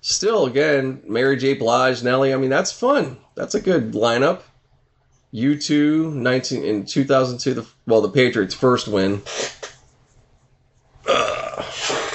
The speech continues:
So, so yeah, really not till just recently all these things happen where it changed, like, you know, to the big bands.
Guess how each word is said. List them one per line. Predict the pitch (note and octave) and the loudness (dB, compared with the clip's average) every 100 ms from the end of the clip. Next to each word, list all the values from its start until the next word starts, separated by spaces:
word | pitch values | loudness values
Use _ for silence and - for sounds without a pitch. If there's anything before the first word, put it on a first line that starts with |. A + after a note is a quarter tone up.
| - - - - - _ _ - _ - - - - _ _ _ _ _ _ _ _ _ _ _ _ _ _ | -12 -20 -20 -20 -20 _ _ -20 _ -20 -20 -20 -20 _ _ _ _ _ _ _ _ _ _ _ _ _ _
So, | - - A#2 G#2 G2+ G2+ G2+ _ _ _ _ _ _ - | -6 0 2 4 2 -2 -8 _ _ _ _ _ _ -12
so | - - | -6 0
yeah, | D3+ D3 C#3 | 4 4 4
really | C#3 F#3 G3+ | 4 4 4
not | G3 F#3 | 4 2
till | F#3+ F3 | 2 0
just | D#3+ D#3 | 0 0
recently | D3 D#3+ D#3 G#2+ G2 G2 - _ _ _ _ _ _ _ _ _ _ - | 2 2 0 -2 -2 -4 -10 _ _ _ _ _ _ _ _ _ _ -2
all | A2 A#2 | 2 2
these | A#2+ A#2 - - _ _ | 2 -2 -6 -14 _ _
things | C3 A#2 A2 | 0 0 2
happen | A#2 A2 A2 | 2 2 2
where | G#2+ G#2 | 2 0
it | |
changed, | G2 A2+ G#2+ G#2 G#2 - | 0 2 2 0 -4 -4
like, | G2+ G2 F#2+ - _ _ - | 0 2 0 -10 _ _ -4
you | A2+ | 0
know, | G#2 F#2+ F2+ G2+ _ - | 2 2 -2 -4 _ -8
to | A2+ | -2
the | G#2 | -2
big | F#2+ C3 G2 | 2 2 2
bands. | G#2+ G#2 F#2+ E2 - - | 2 2 0 -4 -8 -14